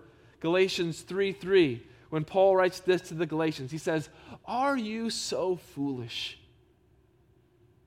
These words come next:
Having begun by the Spirit, are you now being perfected by the flesh?"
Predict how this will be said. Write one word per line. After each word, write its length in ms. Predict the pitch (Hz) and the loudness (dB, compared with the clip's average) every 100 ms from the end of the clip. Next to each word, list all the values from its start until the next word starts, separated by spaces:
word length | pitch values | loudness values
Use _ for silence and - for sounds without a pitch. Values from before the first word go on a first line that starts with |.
| _ _ _ _ _ _ _ _ _ _ _ _ | _ _ _ _ _ _ _ _ _ _ _ _
Having 380 | - 185 196 180 | 0 4 4 2
begun 520 | 175 156 151 202 214 | -2 0 4 4 4
by 160 | 190 180 | 2 2
the 140 | 175 | 0
Spirit, 680 | 160 - - 143 113 113 - - _ _ _ _ _ _ _ - | -4 -4 -2 -2 -2 -12 -20 -20 _ _ _ _ _ _ _ -2
are 100 | 139 | 0
you 140 | 139 | 0
now 260 | 143 151 160 | 2 2 0
being 280 | 156 151 143 | 0 -4 -6
perfected 760 | - 123 - 143 - 110 104 107 - _ _ - | -10 -8 -6 -6 -8 -12 -12 -14 -20 _ _ -6
by 140 | 110 | -4
the 100 | 104 | -6
flesh?" 680 | - 113 104 120 - - | -12 -14 -14 -14 -16 -18